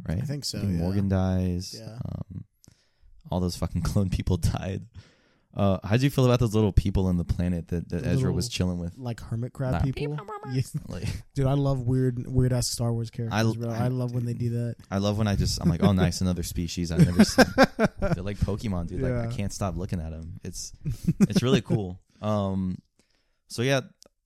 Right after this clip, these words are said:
Speaker 1: I mean, honestly, I think that's all I have to say about the series.
Speaker 2: I agree.
Speaker 1: Honestly,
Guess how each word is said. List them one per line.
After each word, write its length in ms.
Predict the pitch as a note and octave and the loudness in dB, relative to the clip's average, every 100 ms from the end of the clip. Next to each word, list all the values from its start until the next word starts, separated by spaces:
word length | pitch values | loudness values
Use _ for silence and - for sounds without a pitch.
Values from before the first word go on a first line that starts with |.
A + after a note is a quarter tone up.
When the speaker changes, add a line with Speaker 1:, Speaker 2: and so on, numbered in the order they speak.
| _ _ | _ _
Speaker 1:
I 60 | G#2+ | 2
mean, 220 | A#2 G2 _ | 2 0 _
honestly, 440 | G#2 C3 - C3 - | -2 0 0 -2 -4
I 40 | F#2 | -6
think 120 | G#2+ | -2
that's 140 | G#2 F#2+ | -2 -2
all 100 | G2 | -2
I 40 | |
have 80 | G2 | -2
to 80 | F#2+ | -4
say 140 | G2 | -4
about 180 | F2+ F#2 | -4 -6
the 80 | - | -10
series. 320 | - F2+ F#2 | -4 -2 -2
Speaker 2:
I 20 | - | 0
agree. 20 | D3 | 0
Speaker 1:
Honestly, 340 | D#3+ A#2+ C3+ | 0 -2 -4